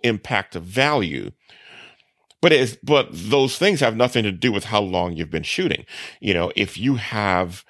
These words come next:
a photograph of something going on and one hundred other photographers have practic-, practically the same image, then no, you can't extract too much from it. And it has nothing,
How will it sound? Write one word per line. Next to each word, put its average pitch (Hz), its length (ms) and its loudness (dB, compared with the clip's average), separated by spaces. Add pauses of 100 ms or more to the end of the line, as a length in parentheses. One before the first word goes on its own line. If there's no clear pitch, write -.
(540)
a 98 60 0
photograph 104 880 2
of 92 460 4
something 98 320 0
going 85 240 2
on 117 300 4
and 90 280 -4 (320)
one 104 240 0
hundred 98 380 0
other 110 180 4
photographers 92 680 0
have 92 340 0
practic-, - 560 -4
practically 95 460 -2
the 76 120 -6
same 78 400 -2 (100)
image, 117 580 0 (640)
then 160 240 2
no, 208 160 6
you 107 180 0
can't 175 420 0
extract 107 560 0
too 120 220 0
much 90 240 2
from 64 300 -2
it. - 200 -2
And 107 100 4
it 104 40 2
has 98 160 0
nothing, 87 380 -2